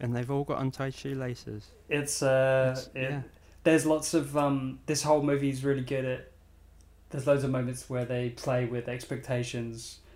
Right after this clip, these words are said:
Speaker 2: uh, and there's a lot of really great visual gags where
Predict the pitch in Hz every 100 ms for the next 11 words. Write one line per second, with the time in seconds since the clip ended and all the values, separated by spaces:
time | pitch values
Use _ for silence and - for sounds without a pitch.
0 | - - - 127 117 113 113 123 - 123
1 | 127 127 127 127 123 123 120 127 123 127
2 | 131 123 123 117 131 113 113 107 - -
3 | - - - - - 127 123 117 117 113